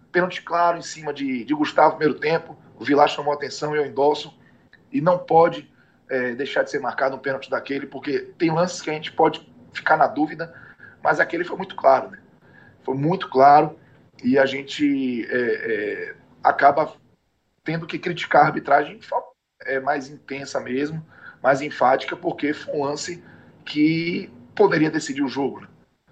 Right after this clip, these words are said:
Hoje, talvez o, o Bahia não esteja reclamando tanto, ou a gente não ouviu nenhuma manifestação mais, mais forte, porque o jogo foi, teve resultado positivo pro Bahia. Mas o árbitro foi muito mal,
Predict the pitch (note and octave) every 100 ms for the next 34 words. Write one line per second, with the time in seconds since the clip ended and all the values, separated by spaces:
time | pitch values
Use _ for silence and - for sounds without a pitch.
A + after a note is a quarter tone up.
0 | _ A#2 C3+ C#3+ D#3 D#3 C#3 C#3+ C#3+ C3
1 | C#3+ C#3+ C#3 D3 C#3 C#3 C#3+ D3 C#3+ D3
2 | - D#3 G3+ - C#3 C#3 C3+ - C#3 C3+
3 | B2 C#3 C#3 C3+ C3+ C3 B2+ - C3 B2+
4 | C3 - - - - - _ _ _ -
5 | - - C#3+ C#3+ - D3 E3+ - - E3+
6 | F3+ G3 - - _ - E3+ D#3+ E3 E3
7 | D3+ F#3+ F3 F3+ D#3 C#3 C3 A#2+ - _
8 | _ - C3 C3 D#3 D#3 E3+ - _ _
9 | - D#3+ C3 D3 D#3 - -